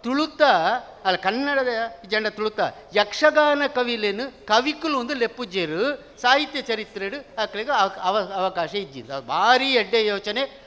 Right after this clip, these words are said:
ಅವು ಎಂಕ್-, ಎಂಕ್ಲದ್ದು ಭಾರಿ ಸಮಯಡು ಕನ್ನಡ ಸಾಹಿತ್ಯ ಚರಿತ್ರೆಡು ತು-,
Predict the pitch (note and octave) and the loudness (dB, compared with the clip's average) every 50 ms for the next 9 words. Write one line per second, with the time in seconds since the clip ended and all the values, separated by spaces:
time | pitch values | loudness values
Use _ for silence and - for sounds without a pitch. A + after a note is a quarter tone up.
0 | - - - F#3 G#3+ A3+ G#3+ G3+ F#3 F#3 G#3 A#3 A3+ A3 G3+ F#3 F3 F3 G3 F#3 | -12 -4 -2 -2 0 0 -2 -4 -4 -6 -8 -6 -6 -8 -6 -6 -6 -8 -10 -14
1 | D3+ C#3+ C#3+ C#3 E3 G#3 C4+ C4 A3 A3+ A3 A3 G#3+ G#3+ G#3 D#3 - - - - | -10 -4 -2 0 0 0 -2 -2 -4 -4 -2 -2 -2 -2 -4 -8 -10 -20 -20 -16
2 | - - G#3 G#3+ A#3+ C4+ C#4+ C#4+ C#4+ - - C4 A#3+ A#3+ B3+ A#3+ - B3+ A#3 - | -8 -4 -4 -4 -2 -2 0 0 0 2 2 2 2 2 -2 -6 -8 -10 -6 -4
3 | A3+ A3+ A#3 A3+ - A#3 A3 G#3 A3+ A3 A3 - G#3 | -4 -4 -4 -6 -6 -6 -4 -2 -4 -4 -4 -8 -20